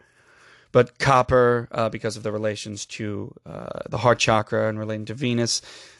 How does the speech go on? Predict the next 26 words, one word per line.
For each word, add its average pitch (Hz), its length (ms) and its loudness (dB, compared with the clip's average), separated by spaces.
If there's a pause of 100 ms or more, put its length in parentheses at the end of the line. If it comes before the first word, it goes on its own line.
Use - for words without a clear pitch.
that - 220 -4
cloud 117 440 4
nine 113 520 0
sort 117 340 -6
of 120 120 -4
reference. 117 540 0 (840)
And 117 200 6
mercury 131 380 2
because 110 540 -2 (140)
of 104 420 2 (440)
the, 104 500 -4
uh, 95 180 0
references 101 680 -4
to - 180 -10
the 101 100 -6
fifth - 260 -4
chakra, 95 400 -2
which 101 140 -2
also 107 220 4
has 98 120 -4
to 95 80 -10
do 92 180 -6
with 92 240 -6
ether - 380 -6
in - 60 -14
particular. - 540 -14